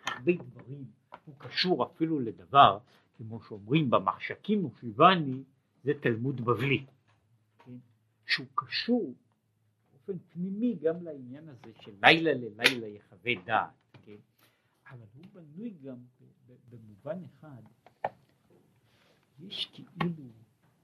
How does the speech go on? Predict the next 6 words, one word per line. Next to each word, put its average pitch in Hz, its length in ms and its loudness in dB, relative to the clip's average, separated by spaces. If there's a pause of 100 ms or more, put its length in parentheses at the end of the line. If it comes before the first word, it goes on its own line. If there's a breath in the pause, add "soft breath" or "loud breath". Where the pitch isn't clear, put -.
(480)
הזמן 120 800 -8 (640)
של - 340 2
הקליטה - 640 -16 (1500)
והזמן 127 760 -18
של 139 280 -20 (120)
היצירה. 113 720 -20